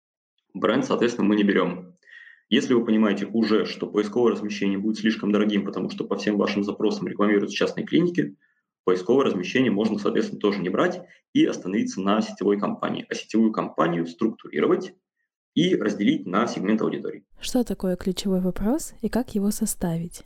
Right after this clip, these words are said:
Speaker 1: На поиске очень большую долю успеха определяет правильный подбор ключевых запросов. Тут нужно понимать, что ключевой запрос — это не поисковый запрос, два совершенно разных понятия.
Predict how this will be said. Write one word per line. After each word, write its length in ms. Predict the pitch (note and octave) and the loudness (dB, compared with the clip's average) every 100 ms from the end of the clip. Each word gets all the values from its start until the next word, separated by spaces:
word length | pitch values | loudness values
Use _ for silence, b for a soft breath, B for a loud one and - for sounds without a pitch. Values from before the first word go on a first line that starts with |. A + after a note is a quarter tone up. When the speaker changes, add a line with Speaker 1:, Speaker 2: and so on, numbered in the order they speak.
| - | -2
Speaker 1:
На 100 | G3+ | 0
поиске 360 | G3+ D#3+ - | 2 2 0
очень 320 | - B2+ A#2 G2+ | 2 2 4 2
большую 680 | G2 - A#2 G2+ F#2 - - | 2 2 4 4 0 -8 -4
долю 640 | G2+ G#2+ G#2+ G2+ - - - _ _ | 2 4 4 0 -4 -14 -20 _ _
успеха 720 | - - C3+ F3 A#2 G#2+ - _ _ _ | -12 0 2 2 0 0 -6 _ _ _
определяет 720 | - - F2+ F#2+ A2 A2+ - | -4 -2 0 2 4 2 0
правильный 380 | - G#2 G2 F#2+ | 0 2 2 0
подбор 320 | F#2 G#2 B2 | 0 0 0
ключевых 300 | - - G#2 | -2 -2 0
запросов. 440 | G#2 - - - - - _ _ _ - | 0 0 -2 -4 -12 -18 _ _ _ -4
Тут 120 | A2+ | 0
нужно 260 | A#2 A2+ G#2+ | 2 2 2
понимать, 360 | G2+ G#2+ A2 | 2 2 2
что 500 | G#2 - G2 G2 G2 - | -2 -4 -2 -2 -6 -8
ключевой 360 | G2 A2+ G2+ | -4 2 2
запрос — 500 | G2 - C#3 F3 - - | 2 2 2 2 -2 0
это 260 | A2+ G#2+ | 0 2
не 120 | G#2 | 2
поисковый 440 | A2+ F#2+ - F#2+ F2+ | 2 0 -2 -4 -2
запрос, 420 | F#2+ - F2+ - | -2 0 0 0
два 160 | G2 - | 0 0
совершенно 440 | - G2+ - F#2+ | 0 -2 0 0
разных 280 | - - - | 0 -4 -4
понятия. 480 | F#2 - - - | 0 0 -2 -8